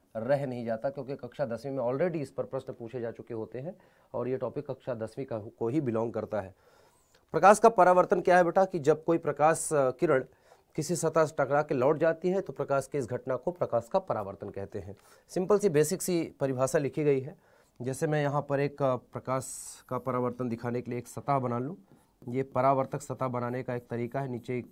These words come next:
तरफ स्पाइक्स होती हैं, इसको कलई कहते हैं। तो ये परावर्तक सतह है, परावर्तक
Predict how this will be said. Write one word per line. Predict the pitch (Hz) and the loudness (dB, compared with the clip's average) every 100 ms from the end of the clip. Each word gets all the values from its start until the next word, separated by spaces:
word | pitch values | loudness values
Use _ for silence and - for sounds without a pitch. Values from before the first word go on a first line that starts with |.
| - | -8
तरफ | 117 113 | -8 -8
स्पाइक्स | - - 120 117 - - | -10 -6 -6 -6 -12 -14
होती | 120 117 123 | -14 -10 -10
हैं, | 147 175 _ - _ 123 | -10 -14 _ -20 _ -16
इसको | - 135 | -12 -8
कलई | - 123 139 | -4 -4 -4
कहते | 135 120 135 | -4 -6 -8
हैं। | 131 185 _ _ - | -10 -14 _ _ -10
तो | 143 | -10
ये | |
परावर्तक | 156 147 160 147 147 165 | -2 2 4 2 -2 -6
सतह | - 139 160 147 | -6 -2 4 2
है, | 170 - _ _ - _ _ _ _ _ - _ _ _ - _ _ - _ _ _ | 2 -10 _ _ -20 _ _ _ _ _ -20 _ _ _ -20 _ _ -20 _ _ _
परावर्तक | 127 131 131 120 - 175 - | -2 0 0 -2 -4 -6 -8